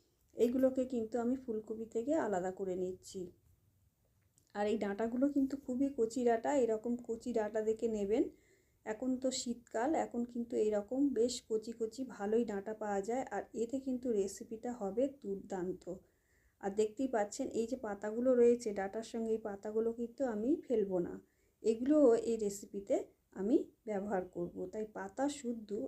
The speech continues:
আমি ডাঁটাগুলোকে একটু লম্বা লম্বা করে কেটে নিচ্ছি। আর পাতার যে ধারের অংশগুলো শুকনো শুকনো হয়ে আছে, সেইগুলো কিন্তু আমি কেটে বাদ দিয়ে দেবো। শুকনো পাতাটা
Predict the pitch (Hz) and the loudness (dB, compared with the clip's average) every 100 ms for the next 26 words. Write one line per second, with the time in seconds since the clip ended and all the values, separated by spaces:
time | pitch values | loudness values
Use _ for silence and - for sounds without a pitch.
0 | - 208 214 196 190 202 196 202 202 247 | -8 -8 -6 -6 -6 -6 -6 -4 -2 -2
1 | 381 - _ _ _ 254 247 294 233 226 | -4 -6 _ _ _ -8 -2 2 4 4
2 | 226 233 233 240 247 247 254 247 269 262 | 2 2 2 0 0 -2 -4 -4 0 0
3 | 262 - 415 - _ _ _ _ _ _ | -2 -6 -6 -8 _ _ _ _ _ _
4 | _ - 196 196 202 202 - _ _ 208 | _ -6 0 2 2 0 -2 _ _ -6
5 | 214 262 254 285 247 202 202 233 220 214 | 2 4 4 2 2 0 4 6 4 0
6 | - 254 262 269 - 226 254 240 277 - | -4 -2 0 -2 -4 -8 -8 -6 -8 -2
7 | 302 294 294 247 302 208 320 - _ _ | 2 6 6 6 2 0 -2 -4 _ _
8 | - - 226 226 233 247 247 233 226 196 | -18 2 2 4 2 2 0 -2 0 2
9 | 262 285 208 202 330 240 196 185 180 175 | 2 2 -2 0 0 0 0 -2 0 0
10 | 175 165 185 185 226 220 247 240 208 202 | 0 -2 -6 -8 -10 -6 -4 -2 -4 -4
11 | 202 | -4